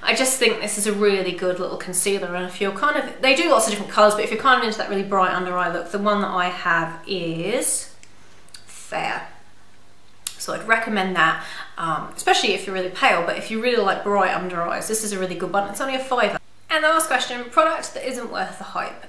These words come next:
Uh, this is pretty much easy for me. It's Maybelline's Great Lash Mascara. The one in the pink and the green tube, been around forever.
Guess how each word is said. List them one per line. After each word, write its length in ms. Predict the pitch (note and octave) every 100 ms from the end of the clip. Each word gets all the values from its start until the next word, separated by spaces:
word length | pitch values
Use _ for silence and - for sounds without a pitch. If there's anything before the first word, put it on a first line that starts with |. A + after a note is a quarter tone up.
| -
Uh, 260 | A#3+ - -
this 160 | E4
is 100 | C#4
pretty 240 | - A#3+ A3+
much 260 | G3 F#3
easy 280 | F#3 F3+ F#3
for 120 | F3+
me. 320 | F3+ F3 E3+ -
It's 260 | G#3 G#3 A3
Maybelline's 460 | G#3+ G#3 G3 F#3
Great 240 | - D#3+ -
Lash 260 | - -
Mascara. 500 | - - G1+ - - - - - -
The 60 |
one 220 | G3+ B3 B3+
in 80 |
the 60 | A#3+
pink 300 | A#3+ B3+ B3
and 80 | A3+
the 80 | A3
green 180 | A#3
tube, 380 | A3+ A#3 A3+ A3+ - - - - -
been 100 | B3
around 260 | A#3+ G#3+ A3
forever. 580 | F#3+ - F3+ F3+ F#3